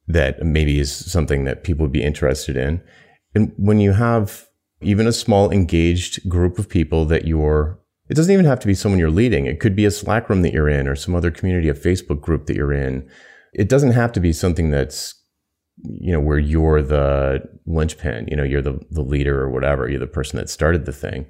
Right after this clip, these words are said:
But if you're in this group of people that are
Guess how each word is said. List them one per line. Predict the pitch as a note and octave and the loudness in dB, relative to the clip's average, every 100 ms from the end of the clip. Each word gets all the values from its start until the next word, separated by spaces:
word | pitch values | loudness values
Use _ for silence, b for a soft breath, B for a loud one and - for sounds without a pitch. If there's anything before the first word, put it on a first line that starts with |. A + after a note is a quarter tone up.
| b b b b b - | b b b b b -2
But | D#2 D2 - | 0 0 0
if | F2 | 0
you're | G#2 | 2
in | A#2+ | 4
this | A#2 | 2
group | D#2+ E2+ G2 - | 0 0 0 2
of | D#2 | -2
people | - B2+ C3+ D#2 C#2+ D2 A#1 | 0 -2 2 2 4 2 0
that | D#2 D2+ C#2+ - - - _ _ _ _ - | 0 0 0 -4 -20 -20 _ _ _ _ -2
are | F2+ D#2+ D#2+ | 0 2 0